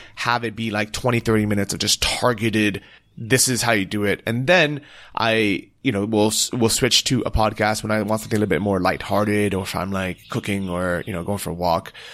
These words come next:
But audiobooks have been the best thing that I've done this year. I've actually broke my Kindle by accident. I didn't buy a new one because I realized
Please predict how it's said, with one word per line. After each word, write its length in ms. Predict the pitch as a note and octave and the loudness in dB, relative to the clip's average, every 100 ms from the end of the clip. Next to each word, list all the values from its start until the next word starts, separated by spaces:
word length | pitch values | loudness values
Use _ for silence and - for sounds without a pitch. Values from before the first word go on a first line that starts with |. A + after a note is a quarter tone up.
| - _ | -20 _
But 280 | G2+ G2+ - - - _ - | 2 2 0 -16 -20 _ 0
audiobooks 560 | C3+ D#3 D3 D#3+ - | 2 2 2 0 -2
have 160 | - A2+ | -6 -4
been 300 | A#2 A#2 A#2 - C3 | -2 -2 -4 -8 -12
the 220 | B2+ A2+ | -2 0
best 400 | A2 - C#3 - | 0 0 -2 -2
thing 200 | - A#2 | -6 -6
that 140 | A2 G2 | -4 -2
I've 220 | A2 G2+ | -2 -2
done 380 | G#2+ G2+ G2+ G2 _ | 0 0 -2 -6 _
this 300 | - A2 - | 0 2 2
year. 460 | G2+ G2 G2 G2 - _ | 0 0 0 0 -6 _
I've 220 | - G2 G2 | -2 0 0
actually 320 | A#2 - F#2+ | -2 -4 -6
broke 260 | - A#2 A#2+ | 0 0 2
my 140 | A#2 | -2
Kindle 320 | - A#2 A2 | 0 -2 0
by 140 | G2+ G2+ | 2 2
accident. 480 | G2+ - G2+ G2+ | 0 -2 -4 -4
I 80 | F#2+ | -4
didn't 320 | G2+ B2+ C3 | -2 -2 -2
buy 160 | A2+ A2 | 0 0
a 20 | |
new 160 | G#2+ D3 | 0 0
one 160 | A2 | 0
because 240 | G2 - G2 | -2 -4 -2
I 80 | F2 | 2
realized 460 | B2+ D#3 F#2+ - | 4 4 2 -2